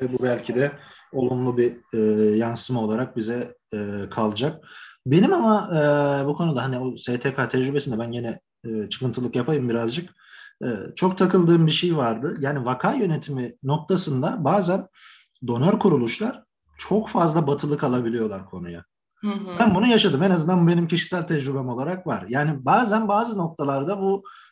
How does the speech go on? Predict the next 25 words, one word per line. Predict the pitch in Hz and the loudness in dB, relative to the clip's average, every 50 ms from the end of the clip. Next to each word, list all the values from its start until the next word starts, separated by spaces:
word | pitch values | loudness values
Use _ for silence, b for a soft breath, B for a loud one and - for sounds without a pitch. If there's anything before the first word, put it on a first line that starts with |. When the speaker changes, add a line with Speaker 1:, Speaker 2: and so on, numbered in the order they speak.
| B - 120 | B -10 -8
Speaker 1:
e, | 113 113 113 113 | -6 -6 -4 -2
büyük | 123 135 165 170 - - | -2 -2 -2 -2 -2 -4
donör | 151 151 160 196 190 190 | -2 0 0 0 0 0
kuruluşlarımızın | - 160 143 135 135 - - 139 123 120 120 131 160 190 196 | -2 -2 0 0 -2 -2 -2 -4 -4 -4 -4 -6 -6 -4 -2
bazı | 196 196 190 175 | 0 0 0 -2
şeyleri | - 165 127 120 139 165 170 | -2 -2 -2 0 0 0 0
yerelleştirmesi | 135 127 131 131 127 131 131 127 - - - 135 135 139 135 - 165 165 | 0 -2 -2 -2 -2 -2 -2 -2 -4 -6 -8 -8 -8 -8 -8 -6 -6 -4
ve | |
yerelin, | 147 123 120 120 127 127 135 143 151 156 - b b b b b b b - | -4 -2 -2 -2 -2 -2 -2 -2 -4 -6 -12 b b b b b b b -12
e, | 127 117 113 110 | -10 -8 -8 -4
koşullarını | - 139 131 - - 127 131 143 139 147 156 160 | -4 -4 -4 -2 -2 -2 0 0 0 0 0 0
da | 156 123 | 0 -2
düşünmesi | 113 110 - 113 107 101 98 95 - - 95 | -2 -6 -6 -8 -8 -10 -10 -12 -14 -12 -12
gerekiyor. | 95 90 90 87 - 98 120 | -12 -12 -12 -12 -10 -6 -2
Yani | 190 226 208 196 | 0 0 0 0
bana | 240 247 226 196 | -2 -2 -2 -2
bazen | 226 240 220 151 123 151 151 | 0 0 0 -2 -4 -6 -8
işte | 143 - - 202 208 - - - _ _ | -8 -8 -6 -6 -6 -6 -8 -12 _ _
şeyi | - - 190 190 180 165 | -6 0 2 2 2 2
soruyorlar, | - 185 160 139 131 110 107 107 107 110 | 2 0 0 0 0 -2 -4 -6 -6 -6
işte | 127 - - 147 | -8 -6 -6 -6
"Şu | - - 226 208 | -2 -2 0 0
vakayı | 196 165 - 160 151 196 208 | 0 0 2 0 0 0 0
kapattık | - 180 170 - 180 180 - - 170 170 - | -2 -2 0 0 -2 -2 -2 -4 -6 -6 -4
mı?" | 131 101 - - | -10 -12 -12 -14